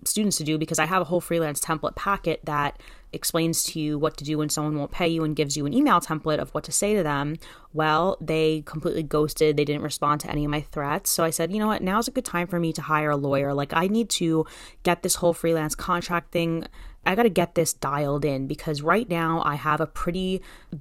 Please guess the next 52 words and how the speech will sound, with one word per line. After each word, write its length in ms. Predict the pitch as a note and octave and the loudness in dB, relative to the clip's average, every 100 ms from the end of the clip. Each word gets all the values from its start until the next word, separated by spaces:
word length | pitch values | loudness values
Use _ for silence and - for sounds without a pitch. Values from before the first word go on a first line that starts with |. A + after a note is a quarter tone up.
| - | 2
basic 580 | D#3 E3 - F3+ - - | 2 2 2 2 0 -6
scope 440 | - - - D#3 E3+ | 0 2 4 2 2
of 260 | C#3+ C#3 | -4 -4
work 280 | - - - | -4 -4 -2
that 140 | G#3 G#3+ | -2 0
I 100 | G#3+ | 2
send." 340 | - G#3+ G#3+ | 2 2 2
So 80 | F#3 | 2
it's 80 | F#3 | 2
like, 120 | F#3 | 2
I 60 | |
was 280 | F#3+ F3+ B3 | 4 4 2
getting 240 | C4 C#4 B3 | 2 0 2
signatures 720 | - D3 D3+ F3 G3 F#3 - | 0 0 0 -2 0 0 0
from 100 | E3 | -2
my 100 | D#3+ | -4
clients. 380 | - D3 D3 | -2 -2 0
I 60 | D3+ | 0
was 280 | D3+ E3 G3 | 2 2 2
getting 240 | F3 E3+ | 2 2
them 200 | E3 D#3 | 2 0
to 280 | D3 D3+ D3+ | -2 -2 -2
agree 400 | D3 C#3 C#3+ D3+ | -2 -2 -2 0
to 100 | F#3 | 2
stuff, 380 | G3 A3+ A#3 - - - - | 2 2 2 0 -8 -14 2
but 160 | G3 - | 2 4
definitely 340 | F#3 A3 C#4+ | 2 4 2
not, 180 | G3+ G3+ | 4 2
like, 140 | F3 | 2
legally 380 | E3+ E3+ F3+ E3 | 2 2 2 2
binding 320 | D#3+ D#3+ D#3 | 2 0 -2
contract. 480 | D#3+ G3+ G3 G#3 F#3+ | 0 2 2 0 -2
I 80 | D#3+ | 0
wasn't, 400 | D#3+ F#3 G3+ G3 - - - | 2 2 2 -2 -8 -16 0
you 80 | F#3 | 2
know, 80 | |
I 60 | E3+ | 4
was 100 | E3+ | 4
definitely 240 | G#3 A#3 | 4 4
signing 500 | - - D#3 F3 E3 - | 4 4 4 2 0 0
anything 400 | F#3 A#3 A#3 G#3+ | 2 4 2 0
that 120 | F#3+ | -2
came 220 | - F3+ | -2 0
my 160 | E3 D3 | 0 0
way, 320 | C#3+ D3+ E3 | 0 2 4
which 180 | E3+ - | 2 0
is 80 | C#3+ | -2
not 440 | D3 D3 D3 E3+ | 0 2 2 2
good 260 | D#3+ E3+ E3 | 4 4 4
because 260 | E3 E3 | -2 -2
I'm 200 | D3+ D3+ - | -2 -4 -6
a 100 | - | -8